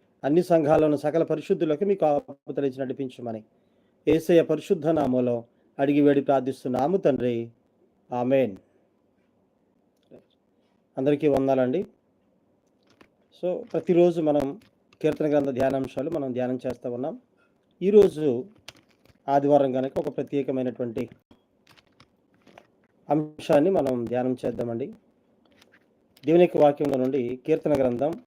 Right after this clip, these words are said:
ఎనభై నాలుగవ అధ్యాయం, కీర్తన గ్రంథం ఎనభై నాలుగవ అధ్యాయంలో ఒక మాట మనం ధ్యానం చేద్దాం. రెండో చరణం అండి.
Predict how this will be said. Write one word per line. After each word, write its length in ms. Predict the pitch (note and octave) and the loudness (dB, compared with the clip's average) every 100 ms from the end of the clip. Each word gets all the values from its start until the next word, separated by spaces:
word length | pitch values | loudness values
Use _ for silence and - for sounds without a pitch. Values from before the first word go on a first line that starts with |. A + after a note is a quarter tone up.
| - _ _ _ _ _ _ _ _ _ _ - _ | -20 _ _ _ _ _ _ _ _ _ _ -20 _
ఎనభై 580 | C3+ C#3+ C#3+ C#3 C3 C#3 - | -2 0 2 2 2 -2 -8
నాలుగవ 480 | D3 C3 C#3+ D3+ D3 | -6 0 2 4 2
అధ్యాయం, 480 | B2+ - A#2+ A2 G#2 _ _ _ _ _ _ _ _ _ _ _ _ _ _ _ _ _ _ _ _ _ _ _ _ _ _ _ _ _ - | 0 -4 -6 -6 -8 _ _ _ _ _ _ _ _ _ _ _ _ _ _ _ _ _ _ _ _ _ _ _ _ _ _ _ _ _ -10
కీర్తన 240 | C3 C#3 | -6 -2
గ్రంథం 400 | C3 A#2+ B2+ G3 - _ _ _ _ _ - | -2 0 -2 -4 -8 _ _ _ _ _ 0
ఎనభై 260 | C#3 D#3 D3+ | 2 2 2
నాలుగవ 320 | C#3 C#3+ C#3 | 2 2 0
అధ్యాయంలో 560 | A2+ C3 A#2+ B2 C#3 | -2 -4 -4 -2 0
ఒక 380 | A#2+ B2+ - - | -2 -4 -8 -10
మాట 300 | A#2+ A2+ A2 | -8 -8 -6
మనం 280 | A2+ A#2 A2+ | -6 -6 -8
ధ్యానం 300 | G#2+ A2 G#2+ - | -8 -8 -10 -12
చేద్దాం. 200 | G#2 G#2 - _ _ _ _ _ _ _ _ _ _ _ _ _ _ _ _ _ _ _ - | -12 -12 -16 _ _ _ _ _ _ _ _ _ _ _ _ _ _ _ _ _ _ _ -2
రెండో 220 | C#3+ D#3+ | 6 6
చరణం 340 | D#3+ C#3 B2 | 6 2 0
అండి. 180 | A2 F#2+ | -6 -10